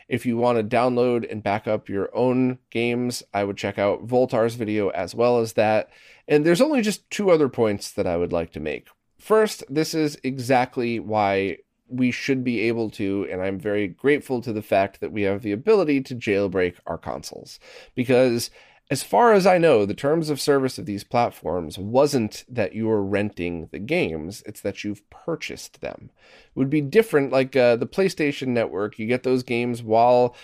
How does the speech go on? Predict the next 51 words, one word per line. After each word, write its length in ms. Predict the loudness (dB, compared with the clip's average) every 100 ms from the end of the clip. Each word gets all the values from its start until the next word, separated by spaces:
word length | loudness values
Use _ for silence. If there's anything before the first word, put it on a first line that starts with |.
| -6
you 140 | 0 4
have 180 | 4 2
your 100 | -2
subscription. 680 | -6 -2 0 2 2 2 2
When 140 | 0
your 100 | -2
subscription 560 | -6 -8 -2 -2 -2 0
ends, 300 | 0 0 -2
you're 100 | 0
not 140 | 2
allowed 200 | 2 0
to 60 | 0
play 220 | 2 4
'em 100 | 2
anymore. 500 | 2 2 4 2 0 -4
That's 300 | 0 2 0
fair 320 | 2 4 6 2
because 380 | 0 -2 -4
it's 120 | -2 0
all 160 | 2
been 140 | 2 -2
laid 180 | 0
out 180 | 0 0
in 100 | -4
terms. 640 | -12 -6 -6 -6 -10 -16 -18 -20 -20 -20 _
But 120 | 0
we've 260 | 2 4 6
all 120 | 4
been 160 | 4 2
led 160 | 2
to 60 | 0
believe 320 | -2 0 -2
that 80 | -4
we 180 | -6 -2
own 220 | 2 2 2
these 240 | -2 -4
games, 500 | -6 -6 -6 -8 -10 -6
and 220 | -4 -4 -4
what 260 | 0 0
happens 580 | 2 0 0 -2 -4 -8 -14 -20 -6
if 260 | -4 -4 -12 _ -4
the 100 | 0
Wii 180 | 0 2
shop 380 | 2 2 0 _
clo-, 240 | -2 0
or 200 | 4 4
the 120 | 4 2
Wii 140 | 4
U 120 | 4
shop 340 | 4 2 0 0
closes 540 | 0 2 2 0